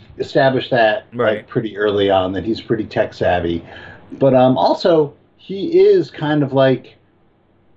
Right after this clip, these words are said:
Speaker 1: um, mini Butcher.
Speaker 2: <laughs>
Speaker 1: You know, there, there's, well, I mean, there's, there's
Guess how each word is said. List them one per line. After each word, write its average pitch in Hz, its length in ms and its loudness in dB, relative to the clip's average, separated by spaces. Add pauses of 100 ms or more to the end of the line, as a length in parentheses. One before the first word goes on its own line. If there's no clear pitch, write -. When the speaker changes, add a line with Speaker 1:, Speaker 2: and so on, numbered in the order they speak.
(280)
Speaker 1:
um, 127 420 0 (2500)
mini 117 420 2
Butcher. 117 460 -2 (340)
Speaker 2:
<laughs> - 200 -14 (220)
Speaker 1:
You 180 80 -4
know, 110 260 -4
there, 120 260 -2
there's, 131 280 -2 (320)
well, 202 120 2
I 208 140 2
mean, 214 140 2
there's, 208 220 2
there's 175 260 0